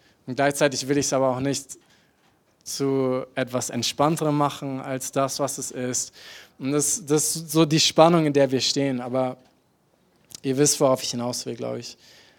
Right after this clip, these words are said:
Furcht schafft Fokus.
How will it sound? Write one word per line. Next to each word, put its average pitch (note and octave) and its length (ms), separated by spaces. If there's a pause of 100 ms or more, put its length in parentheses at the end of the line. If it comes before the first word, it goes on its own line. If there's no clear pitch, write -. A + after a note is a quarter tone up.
(1160)
Furcht F3 460
schafft - 240
Fokus. - 580